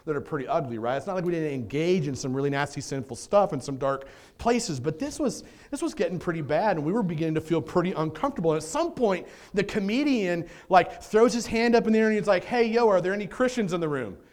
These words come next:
And, like, not a single person raised their hand. Now, to my shame, I didn't raise my hand either, okay? So, I, I'm just sitting, like, I was, like, on the spot. And the crazy thing is, the contractor that owned the bar, that had given us the tickets, he knew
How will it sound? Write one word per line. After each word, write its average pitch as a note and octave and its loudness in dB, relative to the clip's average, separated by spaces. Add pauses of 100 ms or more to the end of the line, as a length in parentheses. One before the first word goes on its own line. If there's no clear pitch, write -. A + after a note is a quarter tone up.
(460)
And, D#3 -2
like, D3 0
not E3+ 4
a - -4
single - -2
person C#3+ -2
raised C3 -2
their A#2 -4
hand. A#2 -6 (800)
Now, C3 0 (180)
to D#3 -4
my D#3+ 6
shame, F3 0
I D#3+ 6
didn't F3+ 0
raise D3+ 0
my D#3+ -2
hand D#3 -4
either, B2 -6 (100)
okay? C#3 -4 (420)
So, C3 0 (800)
I, D3+ 6
I'm G3+ 2
just C3+ -4
sitting, F#3+ 2
like, C3+ 2 (340)
I C#3+ 4
was, F3+ 2
like, - -8
on G3 6
the A#2+ -4
spot. - 0 (760)
And A#3 0
the - -10
crazy E4+ 2
thing D#4+ 2
is, C4 0
the B3+ 2
contractor A#3+ 0
that G3+ 4
owned A3+ 6
the B3 4
bar, F3+ 6
that F3 -2
had E3 -4
given A3+ 2
us B3+ 0
the A#3+ -2
tickets, E3+ -2
he F3 -4
knew G3 0